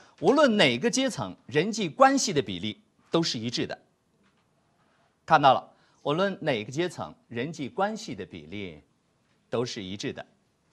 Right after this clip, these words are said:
也就是说，在生活当中，凡是有着良好人际关系的人，啊，都有着良好的沟通能力、表达能力，啊，这也说明我们确确实实聚焦口才是比较现实的，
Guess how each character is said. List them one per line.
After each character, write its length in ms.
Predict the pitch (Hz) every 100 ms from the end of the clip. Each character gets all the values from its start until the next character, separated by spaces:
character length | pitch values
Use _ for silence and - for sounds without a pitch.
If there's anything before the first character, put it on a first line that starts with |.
| _ _ _ _ _ _ _ _ _ _ _ _ _ -
也 160 | 185
就 140 | 190 262
是 140 | 202
说， 360 | 208 202 202 - _
在 180 | - 180
生 160 | 202 226
活 80 |
当 180 | 185 175
中， 120 | 185 190
凡 260 | 175 233
是 140 | 311 190
有 120 | 120
着 100 | 143
良 260 | 131 220
好 160 | 269 131
人 220 | 117 156
际 140 | 190 160
关 220 | 233 285
系 120 | 147
的 100 | 107
人， 160 | 82 - _ _ _ _ _ _ _ -
啊， 240 | 143 - - _ -
都 140 | 254
有 140 | 175
着 120 | 120 139
良 200 | 151 214
好 220 | - -
的 100 | 107
沟 240 | - 254 233
通 180 | 202
能 140 | 135 90
力、 120 | 95 _ -
表 180 | 131 107
达 140 | 110
能 180 | 147 92
力， 100 | 87 _ _ _ _ _ _ _ _ _ -
啊， 160 | 117 - -
这 120 | 220
也 60 | 185
说 180 | 196 170
明 200 | 131 135 -
我 100 | 123
们 120 | 135
确 200 | - 175
确 160 | 143 131
实 160 | 131
实 200 | 120 101 -
聚 220 | - 262 147
焦 200 | 160 151
口 240 | - 80
才 320 | - 82 90 _ _ _ _ _
是 160 | - 110
比 200 | 117 123
较 180 | 95 82
现 300 | - 165 -
实 160 | 78
的， 100 | 71